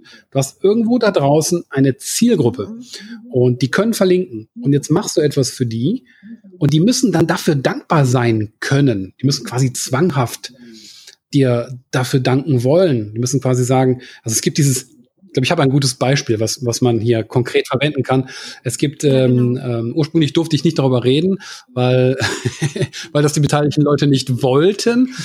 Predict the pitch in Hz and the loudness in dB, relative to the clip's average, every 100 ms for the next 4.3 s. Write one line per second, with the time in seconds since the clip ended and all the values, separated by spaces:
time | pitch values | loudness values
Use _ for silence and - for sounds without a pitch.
0 | - 131 139 143 143 139 135 131 131 - | -8 -2 0 2 2 0 2 2 2 0
1 | 127 123 - 127 - 131 120 120 120 120 | -2 -2 -2 -2 0 -2 0 0 0 -2
2 | 123 131 143 131 131 127 127 135 - 117 | -2 0 2 2 2 0 -2 -2 -6 -4
3 | 117 - 120 107 - 123 135 113 127 - | -4 -4 -10 -10 -2 2 2 0 -4 -2
4 | 123 113 | 0 0